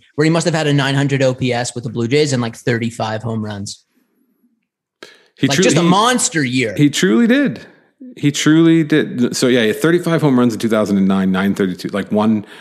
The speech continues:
Speaker 2: forty-one O P S plus, like, a very, three oh five, three seventy-five, sixty-two. He got M V P votes.
Speaker 1: Yeah,
Speaker 2: Adam
Speaker 1: that's a
Speaker 2: Lind.
Speaker 1: stupid good season.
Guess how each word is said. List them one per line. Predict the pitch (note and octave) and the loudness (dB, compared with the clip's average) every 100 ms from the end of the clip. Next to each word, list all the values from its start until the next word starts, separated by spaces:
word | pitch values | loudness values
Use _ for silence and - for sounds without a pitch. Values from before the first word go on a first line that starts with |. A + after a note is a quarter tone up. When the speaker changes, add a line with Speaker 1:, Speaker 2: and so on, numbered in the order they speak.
| - | -20
Speaker 2:
forty-one | - G2+ F#2 F2+ | -4 0 2 2
O | F2 | -2
P | F2 | -4
S | E2+ | -6
plus, | - - - - | -6 -10 -10 -10
like, | F#2 F2 - - _ - | -10 -10 -12 -20 _ -6
a | G#2 | -4
very, | F#2+ A2+ A2 G#2+ | 0 0 2 0
three | - C#3 | 0 2
oh | C3 | 2
five, | - G#2+ G#2 | 2 0 0
three | - A2+ | 0 -2
seventy-five, | - G2+ F#2+ F#2+ E2+ F2 | 0 -2 -2 -4 -4 -6
sixty-two. | - - - - G2+ - _ - - _ _ - | -8 -8 -10 -8 -10 -10 _ -20 -20 _ _ -2
He | F3 | 0
got | G3+ | 2
M | G#3+ | 4
V | A3 | 2
P | - B3 | 4 2
votes. | A#3 E2 - - - | 2 0 -4 -14 -4
Speaker 1:
Yeah, | C3 | 0
Speaker 2:
Adam | B3 | 0
Speaker 1:
that's | C#4 - | 2 0
a | |
Speaker 2:
Lind. | E4 D#4 | 0 2
Speaker 1:
stupid | G#3+ F3+ C#3+ | 2 0 0
good | B2+ A2+ | -2 -4
season. | - C3+ - G#2+ | -4 -4 -4 -12